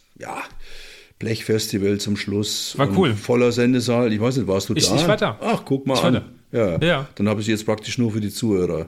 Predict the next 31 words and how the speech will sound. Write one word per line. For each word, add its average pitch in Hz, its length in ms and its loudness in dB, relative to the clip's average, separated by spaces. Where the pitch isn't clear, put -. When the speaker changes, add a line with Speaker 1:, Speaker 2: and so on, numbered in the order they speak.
Speaker 2:
Genau. 165 280 2
Speaker 1:
erzählt. 80 320 -2
<laughs> - 200 -2
Speaker 2:
Aber 143 200 4
ich - 80 4
fa-, 160 160 0
ich 165 120 2
fand 160 340 0
das 156 100 0
super, 185 240 0
vor 165 140 0
allen 165 140 2
Dingen - 20 2
die 151 60 2
Speaker 1:
Okay. - 220 4
Speaker 2:
Posaunen, 147 240 4
die 151 80 2
dann 139 160 0
hinten 143 280 -4
standen 131 300 -4
Speaker 1:
Ja, 95 200 2
Speaker 2:
und, 117 200 -4
Speaker 1:
oder? 117 380 2
Speaker 2:
äh, - 40 -4
Speaker 1:
Bei 104 200 2
Tannhäuser 110 500 2
Speaker 2:
Tannhäuser, 107 240 4
Speaker 1:
Ouvertüre, 110 280 4
Speaker 2:
ja. 98 60 2
Speaker 1:
ich 104 80 -2
mein, 98 280 2